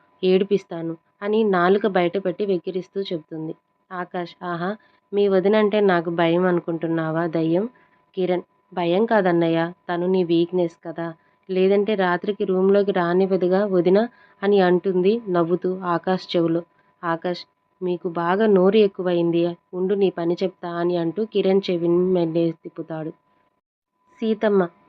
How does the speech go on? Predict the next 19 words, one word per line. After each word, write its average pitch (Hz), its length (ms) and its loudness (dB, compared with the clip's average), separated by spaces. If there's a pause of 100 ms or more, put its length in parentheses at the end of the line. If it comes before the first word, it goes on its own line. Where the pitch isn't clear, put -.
(100)
"అబ్బబ్బా, 180 460 2 (320)
ఆపండ్రా 214 460 2
మీ 180 200 6
గొడవ, 175 440 2 (360)
పెళ్లి 214 200 0
మండపంలో 214 640 4
కూడా 202 240 2
ఏంటిది?" 190 600 4 (200)
అని 202 220 4
సున్నితంగా 202 640 4
కసురుతుంది. 165 680 0 (460)
స్రవంతి 226 460 2
పెళ్లి 196 400 -2
చూపుల 202 260 0
రోజు 180 260 0
వచ్చిన 175 360 0
పెద్దావిడ, 175 720 0 (140)
"ఏం 190 200 2
పిల్ల, 196 360 2